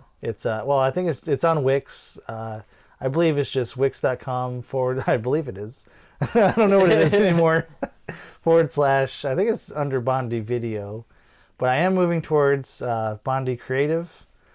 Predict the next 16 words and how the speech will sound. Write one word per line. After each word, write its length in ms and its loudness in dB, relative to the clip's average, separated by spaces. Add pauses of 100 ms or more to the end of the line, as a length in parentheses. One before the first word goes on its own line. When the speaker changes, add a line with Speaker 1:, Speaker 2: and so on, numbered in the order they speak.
(320)
Speaker 1:
So 440 -2
eventually, 360 -4
maybe 260 -4
Speaker 2:
Yeah. 60 -4
Speaker 1:
get 320 0
business 320 -2
name 160 -4
with 120 -4
that. 380 -2
But, 320 -6 (760)
uh, 240 -6
Facebook, 540 0 (400)
Bondi 260 -2
Photography, 880 -4 (1000)
Bondi 420 -4
Video, 640 -2